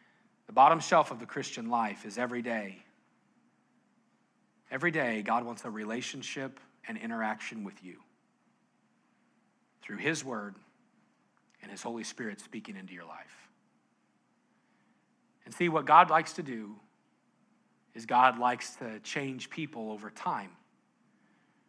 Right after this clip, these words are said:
through his Holy Spirit speaking into us and using his word to direct us. So it's a simple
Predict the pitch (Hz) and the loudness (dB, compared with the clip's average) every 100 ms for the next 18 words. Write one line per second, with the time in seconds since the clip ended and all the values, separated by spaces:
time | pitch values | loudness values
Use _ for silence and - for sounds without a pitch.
0 | _ - - 117 113 - 131 123 - - | _ -16 -10 -8 -8 -4 -4 -4 -6 -4
1 | 131 107 - 135 117 131 117 - 110 104 | -4 -6 -8 -10 -8 -10 -10 -12 -12 -10
2 | 98 - 107 110 107 104 107 104 113 117 | -10 -12 -8 -6 -6 -10 -12 -10 -8 -6
3 | 104 98 - _ _ _ _ - 101 98 | -6 -10 -18 _ _ _ _ -18 -16 -12
4 | 90 - - - - - _ _ _ _ | -12 -14 -20 -20 -20 -20 _ _ _ _
5 | _ _ _ _ _ _ _ _ _ _ | _ _ _ _ _ _ _ _ _ _
6 | _ _ _ _ _ _ _ _ - 160 | _ _ _ _ _ _ _ _ -4 2
7 | 160 - 143 127 117 - 180 175 139 110 | 2 2 0 0 0 -2 -2 -2 -4 -6